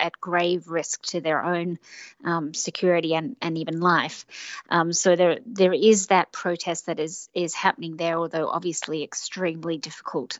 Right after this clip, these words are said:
um, to, to do under the, the circumstances of control that the Russian state has. But I think, you know, among those of us that are advocating for accountability,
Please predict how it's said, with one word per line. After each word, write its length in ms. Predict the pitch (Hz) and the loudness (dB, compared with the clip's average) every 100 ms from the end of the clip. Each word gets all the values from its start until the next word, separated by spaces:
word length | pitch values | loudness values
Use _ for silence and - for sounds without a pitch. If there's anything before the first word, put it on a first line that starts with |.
| - | -6
um, 380 | - 151 151 156 | -4 -4 -6 -6
to, 460 | - 160 151 143 - - - | -6 -4 -4 -6 -10 -14 -6
to 180 | - | -4
do 340 | 170 180 165 160 | 0 0 0 0
under 300 | 160 160 160 | -2 -2 -2
the, 340 | 160 147 151 - - | 0 0 0 -4 -10
the 140 | 135 | -4
circumstances 760 | 165 156 - 175 - 123 - 156 | -2 0 -2 -2 -2 -2 -6 -12
of 120 | 180 | -12
control 440 | - 160 - 143 | -6 -4 0 0
that 140 | 147 - | -2 -6
the 80 | - | -4
Russian 320 | 127 - - | -4 -4 -4
state 300 | - 139 - | -4 -4 -2
has. 360 | - - - - - - - - - | -2 -2 -4 -10 -12 -10 -10 -12 2
But 140 | 220 | 4
I 80 | 226 | 4
think, 320 | - 311 269 - - | 4 4 4 0 -2
you 160 | 208 | 2
know, 100 | 196 | 4
among 480 | 185 190 202 226 240 | 4 4 6 6 6
those 280 | 220 202 190 | 6 4 4
of 100 | 180 | 2
us 180 | 170 - | 2 0
that 160 | 170 | -2
are 240 | 175 165 156 - | -2 -2 -4 0
advocating 760 | 175 190 202 - 175 170 160 | 0 0 -4 -6 -6 -6 -10
for 540 | - - 175 170 170 160 | -14 -4 0 2 2 0
accountability, 1120 | 160 - - 160 - 190 277 311 240 175 165 | -6 -8 -6 -6 -8 -4 0 2 2 2 -2